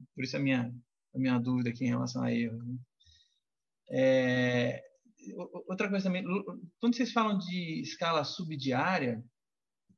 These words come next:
logo na introdução, acho que vale a pena, a primeira vez que, que ocorreu o tema, é, es-, explicar um pouquinho melhor. Ficou claro no texto, tá? Tudo bem, mas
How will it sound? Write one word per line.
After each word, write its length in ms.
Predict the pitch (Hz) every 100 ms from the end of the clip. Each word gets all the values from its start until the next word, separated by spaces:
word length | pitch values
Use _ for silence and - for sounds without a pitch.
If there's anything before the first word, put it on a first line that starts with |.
| _
logo 180 | 151 165
na 100 | 156
introdução, 520 | 143 139 123 - 175
acho 160 | 170 -
que 180 | 190 -
vale 240 | - 175 247
a 80 | 196
pena, 200 | 202 196
a 40 |
primeira 300 | 196 254 294
vez 160 | 233 226
que, 360 | 190 147 - - _ _ _ _ _ -
que 80 |
ocorreu 380 | 160 - 139 147
o 100 | 139
tema, 440 | 156 202 185 131 -
é, 260 | 131 131 - 185 - _ -
es-, 180 | - -
explicar 360 | - - 214 208
um 60 |
pouquinho 260 | 190 202 202
melhor. 320 | 185 135 135 135 - - - - _
Ficou 200 | 285 381
claro 420 | 381 202 190 180 127
no 160 | 127
texto, 360 | 127 127 135 -
tá? 200 | 131 135
Tudo 200 | - 156
bem, 120 | 139
mas 260 | 127 135